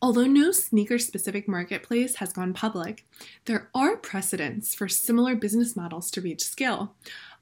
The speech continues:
although the economics are quite different. One recent I P O and one of Ray's favorite services, The RealReal,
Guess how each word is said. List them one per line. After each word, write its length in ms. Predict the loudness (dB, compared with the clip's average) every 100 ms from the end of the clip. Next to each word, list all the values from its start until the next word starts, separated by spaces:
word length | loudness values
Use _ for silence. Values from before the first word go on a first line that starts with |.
| -2
although 260 | 4 4
the 160 | 4 2 0
economics 560 | 4 4 4 0 -4 -6
are 80 |
quite 300 | -8 -6 -6
different. 380 | -6 -10 -10 -12 -16 _ _ _ _ _ _ _ 0
One 260 | 4 6 6
recent 340 | 6 2 -4
I 100 | -8
P 220 | -8 -8
O 260 | -6 -8 0
and 180 | 4 8
one 160 | 8 6
of 180 | 4
Ray's 340 | 2 0 0 -4
favorite 500 | -2 0 2 0 -2
services, 720 | 0 0 0 -2 -4 -4 -6 -12 -14 -8
The 80 | -2
RealReal, 840 | 0 2 2 2 0 -2 -4 -6